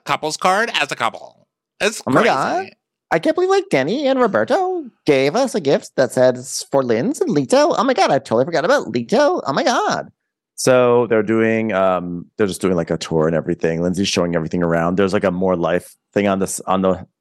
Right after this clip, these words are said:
Speaker 2: on the wall. Oh, More Life. Oh, More Life. And, um,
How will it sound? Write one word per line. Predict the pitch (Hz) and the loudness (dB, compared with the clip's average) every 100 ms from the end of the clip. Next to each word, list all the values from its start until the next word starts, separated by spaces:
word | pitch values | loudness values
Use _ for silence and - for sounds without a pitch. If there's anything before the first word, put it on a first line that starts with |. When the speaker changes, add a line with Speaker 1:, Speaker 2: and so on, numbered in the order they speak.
| _ - | _ -4
Speaker 2:
on | 101 | -2
the | 104 | 0
wall. | 92 95 98 - | 2 2 0 -2
Oh, | 135 120 - | -4 -4 -2
More | 107 123 | 2 2
Life. | 135 104 - - - | 2 0 -4 -8 -8
Oh, | - - _ | -8 -10 _
More | 87 82 | 0 2
Life. | 80 - 98 - - - _ _ - | 2 0 -4 -8 -20 -20 _ _ -4
And, | 95 95 90 90 87 | -2 0 0 -2 0
um, | 87 82 80 80 - | 0 0 -2 -8 -10